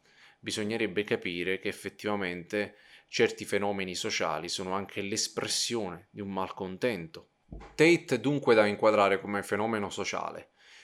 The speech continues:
C'è da chiedersi come mai così tanti ragazzi vedono in lui una figura di riferimento.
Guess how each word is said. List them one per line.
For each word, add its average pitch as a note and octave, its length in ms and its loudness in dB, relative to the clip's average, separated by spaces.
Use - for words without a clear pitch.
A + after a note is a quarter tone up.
C'è D#3 140 6
da D#3+ 100 10
chiedersi C3 480 6
come F#3 260 2
mai C#3 420 4
così - 340 -6
tanti G2+ 320 -2
ragazzi G2+ 680 0
vedono G#2+ 420 2
in G#2+ 80 -2
lui G2+ 420 -6
una G#2+ 200 -4
figura F#2+ 360 -4
di F#2 100 -6
riferimento. F2 800 -8